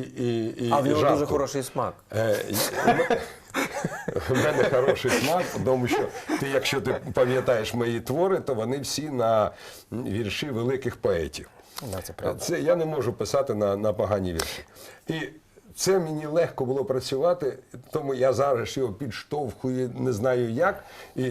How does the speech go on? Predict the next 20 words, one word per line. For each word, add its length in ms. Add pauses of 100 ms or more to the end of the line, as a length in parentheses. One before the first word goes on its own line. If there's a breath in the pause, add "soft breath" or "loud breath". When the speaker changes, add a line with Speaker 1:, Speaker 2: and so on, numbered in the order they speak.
Speaker 1:
я 200
тобі 260
приніс 440
ось 100
щас, 240 (380 loud breath)
е, 180 (120)
якраз, 520 (520)
е, 280 (200)
ви, 240
е, 340 (140)
будете, 540
е, 300 (340)
скопіруєте, 760
я 120
для 160
Петра 320
приніс, 440 (380 loud breath)
е, 120 (140)
Іуда 260
Іскаріот. 680